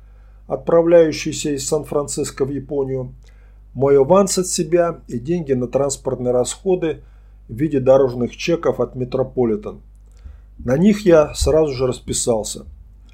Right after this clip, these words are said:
Потом мне вручили примерный маршрут путешествия,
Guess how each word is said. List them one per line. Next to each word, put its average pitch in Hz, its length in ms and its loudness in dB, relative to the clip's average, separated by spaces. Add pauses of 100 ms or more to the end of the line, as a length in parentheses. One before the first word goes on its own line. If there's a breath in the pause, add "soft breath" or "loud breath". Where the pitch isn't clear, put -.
(400 soft breath)
Потом 190 360 4
мне 170 140 2
вручили 151 480 0
примерный 135 560 2
маршрут 202 520 -2
путешествия, 147 880 -4